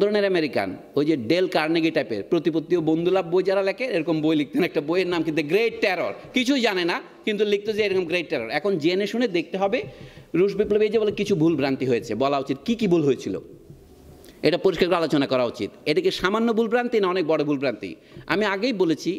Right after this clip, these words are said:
আমেরিকানরা যে অভিযোগ করে রুশ বিপ্লবের বিরুদ্ধে, প্রথম অভিযোগ এটা কুদেতা, এটা ঠিক নয়। এটা যদি এবার তিরিশ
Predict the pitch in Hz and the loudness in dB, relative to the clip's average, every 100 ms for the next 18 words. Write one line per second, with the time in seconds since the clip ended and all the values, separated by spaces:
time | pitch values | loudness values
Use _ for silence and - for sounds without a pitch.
0 | - 135 156 156 175 170 160 139 135 151 | -2 0 0 0 0 0 2 2 2 -2
1 | - 151 127 131 139 101 139 120 117 101 | 0 0 0 -2 -2 0 0 0 -2 -2
2 | 113 156 180 165 143 143 131 135 139 123 | -2 0 2 2 2 0 -2 0 0 0
3 | 117 127 107 - 123 135 135 160 - - | 0 -2 -2 -2 0 0 0 -4 -16 -20
4 | - - - 160 170 190 185 196 220 214 | -20 -20 -2 0 2 2 2 4 0 0
5 | 220 | 0